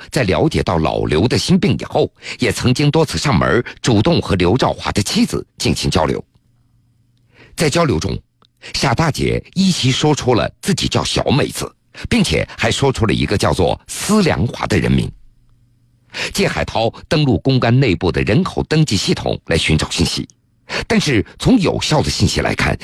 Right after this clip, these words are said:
似乎那都对不上号。这到底该怎么办呢？两天以后，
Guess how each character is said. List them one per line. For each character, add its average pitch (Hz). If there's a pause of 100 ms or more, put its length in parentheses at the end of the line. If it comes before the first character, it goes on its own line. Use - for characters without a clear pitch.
(100)
似 -
乎 120
那 98
都 98
对 -
不 -
上 -
号。 - (1200)
这 156
到 147
底 -
该 156
怎 127
么 -
办 202
呢？ 139 (1200)
两 135
天 156
以 101
后， 113